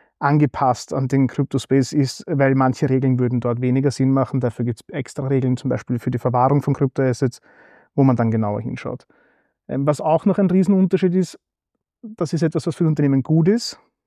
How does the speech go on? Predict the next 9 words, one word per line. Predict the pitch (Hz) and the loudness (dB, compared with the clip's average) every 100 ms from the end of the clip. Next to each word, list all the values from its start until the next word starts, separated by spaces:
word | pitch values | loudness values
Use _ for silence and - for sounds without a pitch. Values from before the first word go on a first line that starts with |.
| _ _ | _ _
weil | 156 135 131 - | -2 -2 -4 -4
man | 151 143 | -4 -4
sieht | - 180 156 | -2 0 2
ja | 147 | 2
einerseits | 143 151 151 139 | 0 0 -2 -2
Regulierung | 143 139 131 | -2 0 0
als | 120 | -2
mühsam | 156 180 214 196 | 0 0 0 0
an. | 185 196 | 0 0